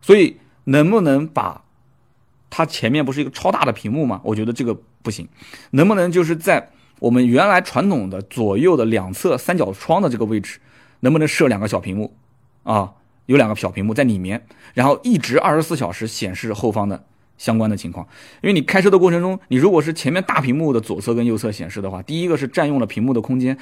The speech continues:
第二个你看的过程中，你还是要稍微的眼神偏离那么一点，然后看那个位置，就感觉好奇怪。就是能不能用一个屏去代替我们之前的传统的后视镜，但是在这个同样的位置，就是不要改变我看的这个习惯，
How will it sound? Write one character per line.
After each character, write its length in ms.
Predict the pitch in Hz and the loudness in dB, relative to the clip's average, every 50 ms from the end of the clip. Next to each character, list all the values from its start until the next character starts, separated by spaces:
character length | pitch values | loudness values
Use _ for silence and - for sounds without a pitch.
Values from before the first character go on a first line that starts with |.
| - - - - _ | -12 -20 -20 -8 _
第 80 | - 185 | 2 2
二 160 | 185 156 123 | 4 4 4
个 140 | 104 98 - - - _ _ | 2 -2 -4 -8 -16 _ _
你 120 | - 123 110 | -6 -6 -4
看 240 | - - - 240 180 | -2 0 0 0 2
的 60 | 147 | 0
过 100 | 135 139 | 0 0
程 100 | 131 131 | 0 -2
中， 140 | 139 147 151 | -2 -4 -4
你 80 | 156 | -6
还 160 | 160 - 123 | -6 -4 -6
是 160 | 175 - 302 269 | -4 -2 -2 0
要 140 | 220 175 | 0 0
稍 160 | 165 - 165 160 | 0 -2 -4 -4
微 100 | 165 165 | -2 -2
的 100 | 147 139 | -2 -2
眼 220 | 123 120 104 101 | -2 -2 -4 -4
神 100 | 107 107 120 | -4 -6 -6
偏 260 | - - - 165 160 | -8 -8 -8 -6 -4
离 100 | 135 123 | -2 -2
那 80 | 123 127 | 0 0
么 80 | 123 | -2
一 120 | 117 110 101 | -2 -2 -4
点， 180 | 82 - - - | -6 -10 -14 -12
然 80 | 92 | -8
后 80 | 101 110 107 | -6 -6 -6
看 200 | - - 139 120 | -6 -4 -4 -4
那 60 | 110 | -2
个 80 | 104 | -4
位 140 | 101 101 95 | -4 -6 -6
置， 160 | 98 - - - _ _ _ _ _ _ _ _ | -8 -12 -16 -20 _ _ _ _ _ _ _ _
就 80 | - | -8
感 100 | 110 110 | -6 -4
觉 80 | 101 117 | -2 -2
好 140 | 113 - 95 | -2 -4 -6
奇 160 | - - - | -8 -8 -6
怪。 260 | 98 120 113 95 - - | -4 -4 -4 -4 -6 -8
就 100 | - - | -6 -6
是 140 | 185 196 202 | -4 -4 -2
能 180 | 180 170 156 175 | 0 2 2 2
不 80 | 233 262 | 2 2
能 220 | 262 247 269 262 - - - - _ | 2 0 0 -2 -6 -10 -16 -12 _
用 200 | - 220 233 214 | 0 2 2 4
一 20 | 208 | 4
个 120 | 185 160 | 4 2
屏 280 | 123 - - 113 123 165 | 2 2 0 -2 -2 -2
去 280 | 165 - 104 165 - - _ _ _ _ - | -2 -4 -6 -6 -8 -10 _ _ _ _ 2
代 180 | 269 262 190 | 4 4 4
替 240 | 147 - - - 165 | 2 0 -4 -4 -4
我 120 | 135 113 | -2 0
们 100 | 107 107 | 0 -2
之 160 | 113 - 147 131 | -2 -4 -6 -8
前 200 | - - 101 101 | -8 -6 -4 -4
的 140 | 104 101 - - - _ _ _ _ - | -4 -4 -6 -10 -18 _ _ _ _ -8
传 200 | - - - 165 | -4 0 2 2
统 140 | 156 110 | 2 0
的 160 | 92 92 90 95 | -2 -4 -8 -8
后 160 | - 120 110 | -6 -6 -4
视 80 | 117 | -4
镜， 160 | 110 117 104 - | -4 -6 -6 -4
但 140 | - 156 143 | -4 -4 -4
是 80 | 135 | -4
在 100 | 135 160 | -4 -4
这 80 | 151 147 | -4 -4
个 120 | 147 - - _ _ _ _ _ | -6 -8 -12 _ _ _ _ _
同 160 | - - 127 | -6 -2 0
样 120 | 175 208 208 | 2 2 2
的 40 | 233 | 4
位 180 | 277 359 302 | 4 4 4
置， 200 | - - - - - _ | 4 2 -4 -12 -12 _
就 120 | - 175 | -2 -2
是 100 | 165 175 170 - - - _ | -2 -2 -4 -8 -14 -14 _
不 80 | - 120 | 2 4
要 140 | 147 175 202 | 6 6 6
改 180 | - 127 101 | 4 2 0
变 160 | 113 147 143 | 0 0 -2
我 80 | 117 - | -2 -4
看 260 | - - - 190 175 | -6 -6 -4 -4 -2
的 80 | 127 104 | -2 -4
这 60 | 117 | -4
个 80 | 107 101 | -6 -8
习 180 | - - - | -10 -10 -10
惯， 200 | 95 131 156 - | -8 -6 -6 -8